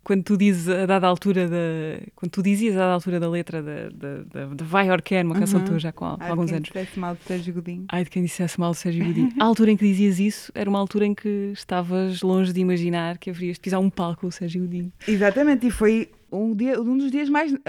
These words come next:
Speaker 2: era, que eu estive mais nervosa na minha vida foi quando fui tocar com ele pela primeira vez no Rivoli, em que eu estava tão nervosa que parecia, a sensação que eu tinha que ia parir, que ia, sei lá, ia, ia ter gêmeos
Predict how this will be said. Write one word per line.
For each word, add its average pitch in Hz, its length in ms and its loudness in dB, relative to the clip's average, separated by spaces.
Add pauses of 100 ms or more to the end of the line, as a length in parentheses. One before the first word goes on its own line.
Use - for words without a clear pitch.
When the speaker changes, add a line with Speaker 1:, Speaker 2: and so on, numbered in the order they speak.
(120)
Speaker 2:
era, 226 280 0
que 196 160 -6
eu - 20 2
estive 240 220 -4
mais 269 200 2
nervosa 226 480 2
na 226 80 2
minha 226 160 2
vida 220 200 2
foi 247 160 -4
quando 247 180 0
fui - 100 -6
tocar 233 200 -6
com 226 80 -2
ele 220 60 -2
pela 220 160 -2
primeira 214 260 -2
vez 208 160 -2
no 214 80 -2
Rivoli, 190 720 -2
em 196 180 -4
que 226 80 -4
eu 233 40 -2
estava 214 260 -2
tão 277 160 0
nervosa 226 680 0 (160)
que 233 480 -2
parecia, 233 380 -4
a 226 160 0
sensação 262 320 0
que 254 60 0
eu 247 60 2
tinha 247 180 2
que - 140 -4
ia 262 60 4
parir, 202 440 0 (400)
que 233 100 -6
ia, 247 160 2
sei 254 140 -4
lá, 180 180 0
ia, 202 240 0
ia 226 160 -2
ter 262 160 0
gêmeos 170 480 0